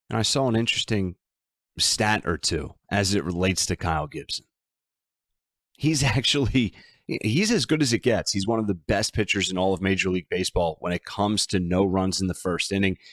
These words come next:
especially at Citizens Bank Park at home in Philly. Right? Since twenty nineteen, in Philadelphia, Kyle Gibson is thirty-five and seven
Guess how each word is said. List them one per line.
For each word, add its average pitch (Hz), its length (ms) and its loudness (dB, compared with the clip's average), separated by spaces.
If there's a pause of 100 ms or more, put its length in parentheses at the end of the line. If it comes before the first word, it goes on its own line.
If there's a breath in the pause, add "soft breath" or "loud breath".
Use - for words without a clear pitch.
(140 loud breath)
especially 107 760 0
at 87 100 -2
Citizens 95 460 -2
Bank 90 320 -2
Park 90 260 -2
at 78 120 -6
home 98 360 2
in 87 160 -4
Philly. 76 380 -2 (500)
Right? 90 160 -2
Since - 380 0
twenty 135 280 0
nineteen, 98 580 0 (1500)
in 156 160 2
Philadelphia, 101 720 2
Kyle 107 300 0
Gibson 107 420 2
is - 320 -2
thirty-five 104 840 0 (240)
and 87 180 -4
seven 82 600 0